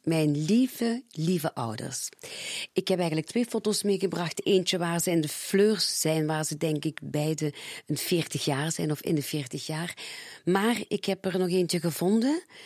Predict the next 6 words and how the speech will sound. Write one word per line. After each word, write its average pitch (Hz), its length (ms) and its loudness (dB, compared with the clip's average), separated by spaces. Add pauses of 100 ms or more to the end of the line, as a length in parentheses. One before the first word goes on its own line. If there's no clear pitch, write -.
(360)
ehm, 202 520 2 (1120)
van 185 200 0
het 180 140 4
jaar 208 360 4
negentien 196 440 4
zesennegentig. 175 920 2